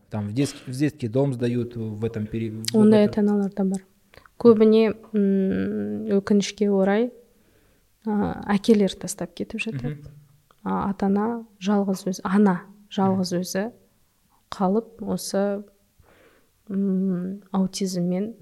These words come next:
Speaker 2: баласымен екеуі ғана күреседі. Ондай отбасылар көп бізде.
Speaker 1: Мгм. То есть это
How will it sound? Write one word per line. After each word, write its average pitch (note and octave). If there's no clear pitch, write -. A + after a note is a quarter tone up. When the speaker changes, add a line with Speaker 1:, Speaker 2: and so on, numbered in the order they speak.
Speaker 2:
баласымен F#3+
екеуі F#3
ғана F3+
күреседі. -
Ондай G3
отбасылар G3+
көп -
бізде. -
Speaker 1:
Мгм. G#2
То C3
есть C3
это C3